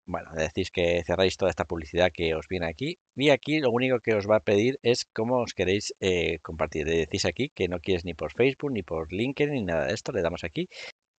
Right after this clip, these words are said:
ponéis la dirección que queráis vuestra, la confirmáis aquí. Una vez que la tengáis confirmada, elegís para qué es, si es para Windows, para Android, para, bueno, para lo que queráis, y ya aquí simplemente, bueno, ponéis estos datos, si queréis, mm,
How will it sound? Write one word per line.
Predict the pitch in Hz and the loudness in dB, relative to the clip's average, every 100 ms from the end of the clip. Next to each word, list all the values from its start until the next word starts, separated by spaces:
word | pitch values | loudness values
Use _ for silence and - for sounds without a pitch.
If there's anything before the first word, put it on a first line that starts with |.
| _ _ | _ _
ponéis | - 95 107 90 | 4 4 6 4
la | 80 | 2
dirección | 80 78 - 104 | 0 -2 0 0
que | 101 92 | 2 2
queráis | 87 104 135 | 4 4 4
vuestra, | 110 123 160 190 - | 0 0 0 0 -4
la | 98 101 143 | -2 2 2
confirmáis | 110 87 90 - 95 107 - | 0 -4 -6 -2 -2 -2 0
aquí. | 147 - 107 - - | 0 2 -2 -2 4
Una | 151 | 6
vez | 147 | 6
que | - | 6
la | 101 | 4
tengáis | 95 117 - | 6 4 2
confirmada, | 113 107 117 131 | -2 2 6 8
elegís | 113 90 110 - - - | 8 4 0 -6 -4 2
para | 85 80 | 4 4
qué | 92 98 | 4 2
es, | 127 - | 0 -6
si | - | -8
es | 85 | -4
para | 82 76 | -2 0
Windows, | 80 117 120 110 113 - | 2 0 0 -2 -4 -2
para | 85 | -2
Android, | 71 78 104 104 107 | 0 0 2 4 4
para, | - 80 76 | 2 0 0
bueno, | 80 - - | -2 -8 -6
para | 80 | -4
lo | |
que | 82 | -4
queráis, | 95 107 143 - - - - - | 2 2 2 -4 -18 -16 -14 -2
y | 131 127 | 2 8
ya | 117 123 | 10 10
aquí | - 120 131 | 6 2 0
simplemente, | 101 101 95 95 | -2 -2 -2 -2
bueno, | 104 80 - | -4 -6 -8
ponéis | 76 78 | -8 -8
estos | 87 - 78 | -10 -8 0
datos, | 87 - 127 - | 0 0 -8 -10
si | |
queréis, | 98 73 76 92 - _ _ - 85 98 _ _ | -8 -2 -2 -4 -8 _ _ -20 -20 -20 _ _
mm, | 78 69 69 73 | -12 -12 -14 -18